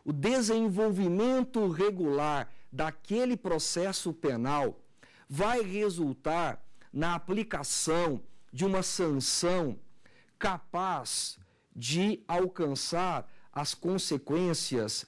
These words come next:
desejadas, capaz de alcançar as finalidades da pena? Esse é o questionamento. Ora, se a ação penal não for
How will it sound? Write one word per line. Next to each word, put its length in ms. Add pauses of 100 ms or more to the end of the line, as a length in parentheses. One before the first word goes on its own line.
desejadas, 1040 (480)
capaz 640
de 120
alcançar 880 (180)
as 220
finalidades 1400 (160)
da 180
pena? 460 (460)
Esse 240
é 40
o 40
questionamento. 760 (600)
Ora, 340 (260)
se 680 (500)
a 220
ação 500
penal 640 (540)
não 500 (180)
for 520